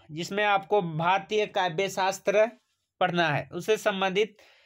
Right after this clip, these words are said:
सारे क्वेश्चन आंसर इसमें आज हम लोग देखेंगे। भारतीय काव्य शास्त्र से संबंधित सारे प्रश्न का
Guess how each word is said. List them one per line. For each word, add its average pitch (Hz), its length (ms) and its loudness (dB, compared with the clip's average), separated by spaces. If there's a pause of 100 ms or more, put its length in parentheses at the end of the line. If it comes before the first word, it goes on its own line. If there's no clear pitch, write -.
(200)
सारे 240 320 2
क्वेश्चन 214 440 0
आंसर 202 380 2
इसमें 190 340 -6
आज 180 260 2
हम 165 160 -2
लोग 196 180 0
देखेंगे। 175 540 -2
भारतीय 208 460 2
काव्य 185 360 0
शास्त्र 185 540 0
से 208 180 -6
संबंधित 165 580 -2
सारे 180 400 2
प्रश्न 180 440 -2
का 202 280 2